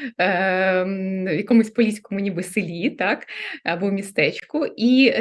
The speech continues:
там живуть різні звірята. Е, вони вчаться дружити, вони долають свої страхи і, е, вчаться, напевно, жити в цьому світі, е, якось так, е, щоб,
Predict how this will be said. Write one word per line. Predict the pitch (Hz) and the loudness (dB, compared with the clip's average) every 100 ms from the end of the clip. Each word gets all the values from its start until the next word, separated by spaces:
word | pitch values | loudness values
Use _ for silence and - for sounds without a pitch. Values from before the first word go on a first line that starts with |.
| 233 | 0
там | 440 | 0
живуть | 311 254 233 | 2 2 4
різні | 254 302 269 | 4 6 4
звірята. | 220 208 147 135 139 156 330 277 262 | 4 2 0 -6 -8 -8 -8 -8 -8
Е, | 180 180 | -8 -6
вони | 214 226 339 480 415 | 0 4 6 4 2
вчаться | - - 247 269 269 262 233 | -2 -4 0 0 0 0 0
дружити, | 220 208 175 160 151 151 240 262 | 0 -4 -4 -2 -2 0 2 2
вони | 269 240 339 392 | 4 2 2 -2
долають | 214 214 233 214 | -4 0 0 0
свої | - 185 202 226 | -6 -8 -4 -6
страхи | - 180 147 143 151 - 320 370 - - 285 | -6 -8 -6 -8 -8 -2 -2 -2 -12 -14 -4
і, | 226 349 453 466 | 0 2 8 8
е, | 440 269 262 247 240 226 | 8 4 4 2 0 -2
вчаться, | - - 269 311 311 - 269 247 240 233 277 - | -6 -2 0 0 -2 -2 0 2 0 -4 -10 -4
напевно, | 226 220 233 262 247 | -2 2 4 6 4
жити | 190 226 233 233 202 | 4 2 4 2 2
в | - | -6
цьому | - 226 214 | -2 0 -2
світі, | 208 208 208 254 - 226 220 226 294 294 - | -6 -6 0 0 0 2 4 2 0 -10 -6
е, | 190 196 190 | -4 -2 0
якось | 196 226 202 190 | 2 2 0 -2
так, | - 208 208 | -2 -2 -2
е, | - 190 180 170 | -2 2 2 2
щоб, | 165 - | 0 -6